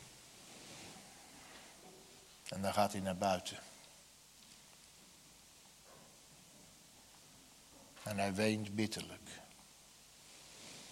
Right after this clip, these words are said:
Schuld, verbroken hart,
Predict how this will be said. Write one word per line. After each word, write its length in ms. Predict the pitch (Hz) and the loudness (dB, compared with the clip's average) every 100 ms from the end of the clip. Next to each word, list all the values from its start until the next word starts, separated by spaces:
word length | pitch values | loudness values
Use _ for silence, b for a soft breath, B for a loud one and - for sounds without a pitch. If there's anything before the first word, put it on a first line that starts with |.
| B B B B B - - - - - - - - - - - - | B B B B B -20 -20 -20 -20 -20 -20 -18 -18 -18 -20 -8 8
Schuld, 760 | - - 127 123 123 - - - - - - - - - - - - - - - - | 10 10 8 8 4 0 -2 -4 -16 -18 -20 -20 -20 -20 -20 -20 -20 -20 -20 -18 -8
verbroken 680 | - 101 110 120 107 110 | -2 2 10 10 10 6
hart, 420 | 104 113 - - | 6 6 4 -2